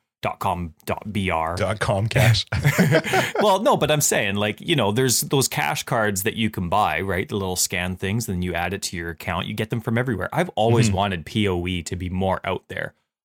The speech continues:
Speaker 1: I wanna buy P O. I know that this is new for them. They're considering putting their merchandise way out there, but I always want, every time I walk into an E B Games, I wish I could be like, "Yeah, here's ten bucks. I'll get some P O E currency," and then I just add it to my account. I'd always want that. So since
Speaker 2: Mm.
Speaker 1: they don't even have that,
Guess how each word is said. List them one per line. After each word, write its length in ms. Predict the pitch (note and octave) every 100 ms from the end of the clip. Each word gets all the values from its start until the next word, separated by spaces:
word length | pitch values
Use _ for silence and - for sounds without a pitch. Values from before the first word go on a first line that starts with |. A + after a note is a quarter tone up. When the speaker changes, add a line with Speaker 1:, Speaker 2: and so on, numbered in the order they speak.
| -
Speaker 1:
I 60 |
wanna 120 | B2
buy 280 | C#3+ G2+ G#2
P 220 | - A#2
O. 40 | G#2+
I 140 | B2+
know 160 | B2 C#3+
that 220 | B2+ A2+
this 160 | A#2+ -
is 140 | F#2
new 200 | F2+ G2
for 160 | G2+ G#2+
them. 200 | E2 D#2+
They're 100 | F#2
considering 500 | F#2 F#2 G2 F2 F2
putting 200 | F2+ F2
their 100 | D#2 - -
merchandise 580 | F2 - F2 E2+ E2+
way 80 | F2
out 80 | E2
there, 80 | E2+
but 120 | E2+
I 100 | G2
always 300 | E3 C#3+ C3
want, 240 | A2 G2 -
every 160 | A#2+
time 180 | F#3+ G3
I 60 | G3+
walk 260 | C3+ A2+ C#3+
into 160 | A#2+
an 80 | G#2+
E 80 | G#2
B 100 | G#2+
Games, 360 | G2 F2 G#2+ -
I 60 | A#2+
wish 160 | C#3
I 20 | D#3
could 40 |
be 80 | D#3+
like, 180 | D#3 - -
"Yeah, 140 | G#3 F#3+
here's 160 | C4+
ten 220 | - B3 C3
bucks. 320 | E2+ - -
I'll 140 | B2+
get 180 | B2 B2+
some 160 | - G#2+
P 180 | -
O 140 | G2+ F#2
E 80 | F#2+
currency," 640 | - D#2+ D#2 D#2 E2+ F2 -
and 140 | F#2+
then 120 | F#2
I 80 | F2+
just 180 | F2 -
add 140 | D#2+
it 60 | -
to 80 | E2+
my 140 | D#2+
account. 320 | D#2+ E2 D#2 - _ -
I'd 120 | B2+
always 220 | B2 G2
want 200 | - -
that. 200 | - - - _ _ _
So 100 | -
since 180 | G#2 -
Speaker 2:
Mm. 40 |
Speaker 1:
they 80 | C3+
don't 180 | A2 A2+
even 140 | G2
have 220 | F2+ A#2+ D3+
that, 220 | G#3 -